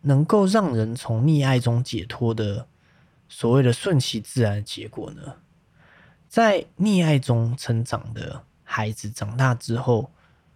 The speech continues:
有可能会成为社会中最危险的一群人，所以父母不要过度保护孩子，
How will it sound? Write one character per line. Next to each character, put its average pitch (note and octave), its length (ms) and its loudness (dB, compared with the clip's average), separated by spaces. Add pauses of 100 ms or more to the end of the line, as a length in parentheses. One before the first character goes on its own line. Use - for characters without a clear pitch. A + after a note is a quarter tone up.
(260)
有 C#3 160 0
可 E3+ 160 0
能 G#2+ 140 -4
会 A#2 160 0
成 G#2 240 -6
为 A2 100 -6
社 A#2 160 -2
会 A2+ 100 4
中 A2 380 -4 (400)
最 C3+ 140 0
危 A#2 160 2
险 - 180 -4
的 - 60 -12
一 A#2 40 -12
群 - 280 -10
人， - 260 -10 (540)
所 - 160 2
以 - 20 0
父 A3 180 -2
母 C#3 160 2
不 G#2+ 120 -8
要 G#2+ 120 -6
过 C3+ 240 0
度 A#2+ 180 -4
保 A2 220 -8
护 B2+ 160 0
孩 A2+ 260 -2
子， - 200 -18